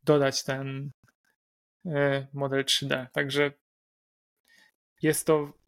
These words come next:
bardzo ciekawa technologia i zadziwiające jest tempo, w jak sz-, szybko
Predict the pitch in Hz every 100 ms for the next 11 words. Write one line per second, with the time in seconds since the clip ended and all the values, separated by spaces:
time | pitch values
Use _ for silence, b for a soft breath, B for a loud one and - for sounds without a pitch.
0 | _ 170 147 156 156 151 160 165 156 156
1 | - 160 160 156 160 160 156 160 b b
2 | b b b b _ _ _ _ _ _
3 | _ - 190 139 143 143 139 143 143 143
4 | 143 143 143 - _ _ - - _ -
5 | 156 131 151 147 147 151 151 156 156 156
6 | 147 - - 156 156 151 135 147 - -
7 | - - - 160 -